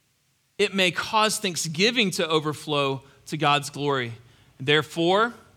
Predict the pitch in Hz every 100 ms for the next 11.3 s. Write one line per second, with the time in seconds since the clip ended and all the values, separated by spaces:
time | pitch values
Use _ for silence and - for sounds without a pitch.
0 | _ _ - - 147 147 147 156 143 123
1 | 117 117 - _ _ _ _ _ _ _
2 | - 131 131 127 123 127 120 104 - _
3 | _ _ _ _ _ _ _ _ _ _
4 | _ _ _ - 127 - 139 123 110 113
5 | _ _ _ _ _ _ _ _ _ _
6 | _ 131 147 143 135 131 123 123 123 117
7 | 117 127 131 - _ _ _ _ _ _
8 | - 127 - 156 170 175 180 165 139 127
9 | 135 156 _ _ _ _ _ _ _ _
10 | _ _ _ _ _ _ 139 147 160 147
11 | 143 135